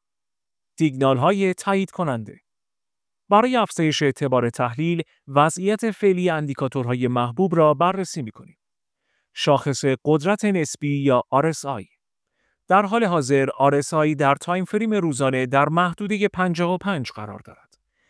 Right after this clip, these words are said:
این عدد نشان می‌دهد که بازار نه در منطقهٔ اشباع خرید و نه اشباع فروش است و فضا برای حرکت در هر دو جهت وجود دارد. با این حال، قرار داشتن آر اس آی بالای سطح پنجاه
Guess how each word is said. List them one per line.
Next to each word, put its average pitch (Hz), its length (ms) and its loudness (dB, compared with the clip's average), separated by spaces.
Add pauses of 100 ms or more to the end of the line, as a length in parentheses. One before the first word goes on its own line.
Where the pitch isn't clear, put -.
(180)
این 139 220 0
عدد 143 320 4
نشان 151 320 0
می‌دهد 143 400 0 (300)
که 220 140 2
بازار 190 480 4
نه 165 220 2
در 165 200 2
منطقهٔ 185 480 -2
اشباع 156 360 0
خرید 139 420 -2 (300)
و 143 120 2
نه 143 160 2
اشباع 160 440 -2
فروش 208 420 -4
است - 260 -14 (340)
و 131 100 -2
فضا 160 500 2
برای 214 320 0
حرکت 165 500 -2
در 139 180 0
هر 180 160 -4
دو 214 160 -2
جهت 139 460 -2
وجود 185 280 -4
دارد. - 280 -20 (560)
با 127 120 2
این 127 120 2
حال، 139 260 2 (280)
قرار 151 260 4
داشتن 180 380 -4
آر 202 160 -2
اس 160 180 -4
آی 143 200 2
بالای 160 460 0
سطح 180 340 -6
پنجاه 135 520 -2